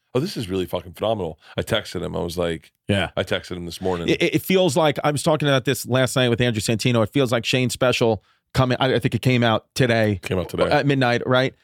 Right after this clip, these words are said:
Speaker 2: Like, that's one of those specials that, like, you already know. Like, it's,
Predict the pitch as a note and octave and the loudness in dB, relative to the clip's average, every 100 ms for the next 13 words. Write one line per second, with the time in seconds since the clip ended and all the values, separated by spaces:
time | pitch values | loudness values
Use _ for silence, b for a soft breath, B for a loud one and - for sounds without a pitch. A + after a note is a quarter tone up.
0 | b C3 B2 C#3 C#3+ C#3+ D3 C3 B2 - | b 0 2 2 0 2 2 4 2 2
1 | C#3 B2 A#2+ B2 A2+ A2 - B2 C#3 C#3 | 2 2 2 2 2 0 2 4 6 4
2 | C#3 C#3+ C#3+ C3+ C3+ B2 F2+ D#2+ _ B2 | 4 4 4 4 4 4 0 -6 _ -2
3 | B2 A#2+ - | 0 -2 -4